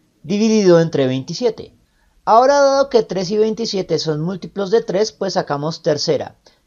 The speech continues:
Tercera de tres es uno y tercera de veintisiete es nueve. Por lo tanto, queda uno entre nueve y voy a dividir hasta obtener tres cifras,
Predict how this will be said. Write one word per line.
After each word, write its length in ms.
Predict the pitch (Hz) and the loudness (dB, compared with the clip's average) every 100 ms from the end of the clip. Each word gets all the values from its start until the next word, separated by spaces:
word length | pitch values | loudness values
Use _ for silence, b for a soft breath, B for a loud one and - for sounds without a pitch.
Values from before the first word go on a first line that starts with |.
| _ | _
Tercera 460 | 175 170 190 180 202 | -4 -2 -2 2 2
de 100 | 190 | 2
tres 380 | 160 151 151 - | 2 2 0 -6
es 280 | 139 - - | -6 -8 -8
uno 520 | 226 214 151 185 _ _ _ - | -4 -2 -2 -4 _ _ _ -12
y 140 | 190 | -10
tercera 520 | - 214 - 214 202 | 0 0 2 2 4
de 140 | 208 208 | 6 6
veintisiete 880 | 214 208 233 226 214 202 160 175 - | 2 -2 -8 0 0 2 -2 -2 0
es 320 | 147 143 - - | 2 2 -2 -8
nueve. 640 | 143 147 151 131 - - _ _ _ _ _ _ _ | -2 2 2 0 -6 -16 _ _ _ _ _ _ _
Por 120 | - 156 | -6 -4
lo 80 | |
tanto, 400 | 175 214 180 202 | 2 0 0 -4
queda 280 | - 180 180 - | 0 2 2 0
uno 220 | 135 135 | -4 -6
entre 260 | 135 175 | -4 -4
nueve 360 | 196 208 175 185 | -2 2 4 4
y 120 | 180 | 0
voy 220 | 170 143 151 | 2 4 4
a 120 | 160 | 4
dividir 460 | 175 185 196 202 - | 0 -2 -2 -4 0
hasta 260 | 180 175 | -2 0
obtener 480 | 180 - 190 156 143 | -6 -6 -4 -2 -4
tres 500 | - 160 160 156 - | -4 2 2 2 -8
cifras, 480 | 151 117 117 107 | -8 -8 -10 -14